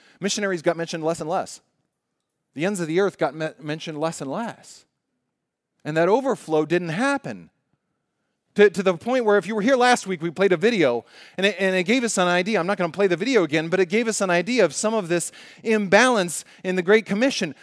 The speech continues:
Forty percent of the world's population, that's about three billion people, are unreached. So our, what we call our mission field, you and me, like, when we walk out of these four walls,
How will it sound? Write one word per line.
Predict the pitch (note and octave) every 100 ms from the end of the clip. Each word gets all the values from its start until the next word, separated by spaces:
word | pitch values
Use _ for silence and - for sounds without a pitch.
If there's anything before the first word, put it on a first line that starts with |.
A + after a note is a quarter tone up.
| -
Forty | - A#3+ C#4+
percent | A3+ A3 A#3
of | A3+
the | F3+
world's | F#3+ A3 G3
population, | F#3+ G3 G3 F#3 F#3+ F#3 E3 B2 - -
that's | G3 F3+
about | G3 -
three | E3 G#3+
billion | G#3+ G3+ G#3 F#3+
people, | F3 G#3 F3 E3
are | D3+ D#3+ D#3
unreached. | F3 F3+ D#3+ D#3 B2 - - - _ _ _ _ _ _ _ _ _ _ _ _ _ - -
So | F#3+ F#3
our, | G#3+ B3+ A#3
what | F3+ G#3
we | A3+
call | - A3 G#3+
our | G3
mission | F#3 F#3+ G#3+
field, | G3 G#3+ G3+ F#3
you | F#3+
and | G3 F#3
me, | G3
like, | F#3+ F3
when | D#3
we | C#3+
walk | D3+ F#3 G3+
out | F#3
of | E3
these | F3+ -
four | F#3 F3+
walls, | D#3+ E3+ F3+ F#3+ F3